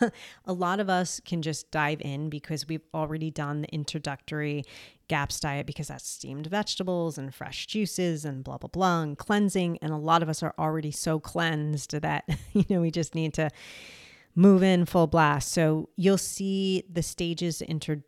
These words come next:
introductory gaps diet, and then you'll see full gaps diet. I do the full gaps diet.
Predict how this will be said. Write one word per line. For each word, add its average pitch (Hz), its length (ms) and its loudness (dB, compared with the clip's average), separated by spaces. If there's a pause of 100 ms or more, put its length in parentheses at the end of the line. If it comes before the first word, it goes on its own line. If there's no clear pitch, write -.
(160)
introductory 196 480 0
gaps 165 340 -2
diet, 156 320 -2
and 151 120 -2
then 156 120 0
you'll 156 100 0
see 147 200 -8 (140)
full 165 180 2
gaps 151 320 -2
diet. 147 340 0
I 156 140 -2
do 156 140 -2
the 147 100 -2
full 151 460 -2
gaps 135 460 -8
diet. 143 460 -4